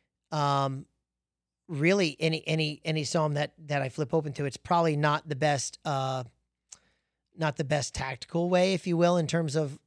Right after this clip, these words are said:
like, you know, organizational structure to make sure you get through all the Psalms in a certain amount of period of time,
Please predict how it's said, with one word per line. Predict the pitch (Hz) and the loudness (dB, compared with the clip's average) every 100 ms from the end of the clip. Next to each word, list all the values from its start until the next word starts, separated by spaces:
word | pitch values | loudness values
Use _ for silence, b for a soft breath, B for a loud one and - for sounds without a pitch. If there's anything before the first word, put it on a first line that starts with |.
| - 190 | -20 -6
like, | 156 139 - | -4 -4 -4
you | 156 | -4
know, | 143 | 0
organizational | 170 156 156 127 143 143 - 156 | 0 0 -2 -2 -2 -2 -2 -4
structure | - 165 143 - | -2 -2 -2 -2
to | 143 | -4
make | 147 | -4
sure | - 156 | -4 -2
you | 143 | -2
get | 143 | -4
through | 156 | -4
all | 135 | -4
the | 135 | -4
Psalms | 123 139 135 127 | -6 -4 -4 -6
in | |
a | 131 | -6
certain | 156 139 | -6 -6
amount | 139 139 | -6 -6
of | 131 - _ | -8 -14 _
period | 156 139 | -10 -8
of | |
time, | - 156 | -4 -4